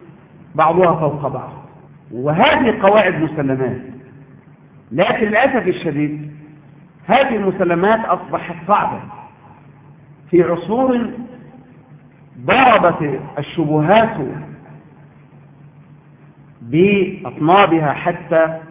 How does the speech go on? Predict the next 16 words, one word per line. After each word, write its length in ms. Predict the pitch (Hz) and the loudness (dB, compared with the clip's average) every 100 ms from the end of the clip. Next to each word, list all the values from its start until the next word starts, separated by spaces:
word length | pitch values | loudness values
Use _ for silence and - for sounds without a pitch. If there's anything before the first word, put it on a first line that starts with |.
| - | -10
غزت 420 | 127 220 254 185 180 170 | 0 0 4 2 0 0
قلوب 320 | 170 185 151 | 2 4 4
بعض 480 | 156 180 151 143 - - - - - - - | 4 2 2 -4 -12 -18 -20 -20 -20 -20 -6
من 200 | 143 175 | -2 0
ينتسب 480 | 156 156 175 165 139 | 0 -2 -4 -4 -6
إلى 180 | 143 139 | -4 -2
هذه 400 | 147 127 123 117 | 0 -2 -4 -6
الأمة، 280 | 104 95 - - - - - _ - - - - - | -10 -12 -14 -18 -20 -20 -20 _ -20 -20 -20 -18 -2
وأن 360 | 143 185 180 | 2 4 4
من 140 | 165 165 | 0 2
آمن 400 | 175 180 175 170 - - - - - - _ - - - - | 2 4 2 -2 -16 -20 -20 -20 -20 -20 _ -20 -20 -20 -8
برسوله 680 | 127 160 160 170 180 185 180 - - - - - 117 | 0 0 0 2 2 2 0 -8 -14 -18 -20 -14 0
ولو 320 | 165 196 196 | 2 4 2
اقتصر 360 | 190 190 180 | 2 -2 -2
إيمانه 380 | 175 165 175 160 | -2 2 2 2
على 360 | 147 156 147 | 2 2 0